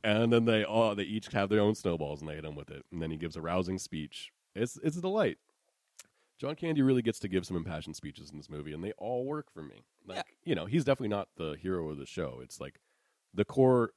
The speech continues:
Speaker 1: the core is the four bobsledders, and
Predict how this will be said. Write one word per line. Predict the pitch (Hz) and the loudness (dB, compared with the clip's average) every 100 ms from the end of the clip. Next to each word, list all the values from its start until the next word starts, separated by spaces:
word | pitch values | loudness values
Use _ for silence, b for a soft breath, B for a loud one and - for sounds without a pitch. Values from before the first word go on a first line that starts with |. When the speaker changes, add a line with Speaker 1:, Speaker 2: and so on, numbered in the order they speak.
| 95 | -6
Speaker 1:
the | 113 | -6
core | - 151 123 | 2 4 4
is | 101 92 | 0 -2
the | 80 | -6
four | - 80 | -8 -6
bobsledders, | 73 69 - 71 67 69 - - _ _ - | -6 -8 -10 -10 -10 -12 -14 -18 _ _ -8
and | 80 78 71 | -6 -6 -10